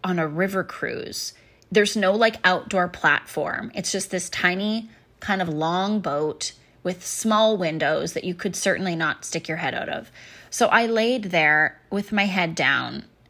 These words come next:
and I started to barf and barf onto the floor underneath my table.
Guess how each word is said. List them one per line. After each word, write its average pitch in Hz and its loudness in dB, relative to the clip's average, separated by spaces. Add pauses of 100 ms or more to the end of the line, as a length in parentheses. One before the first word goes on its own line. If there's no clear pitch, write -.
(240)
and 196 -2
I 190 -2
started 147 -2
to 175 -6
barf - -6 (800)
and 175 4
barf 131 0 (140)
onto 180 0
the 202 -4
floor 160 -2
underneath 151 -4
my 139 -8
table. - -10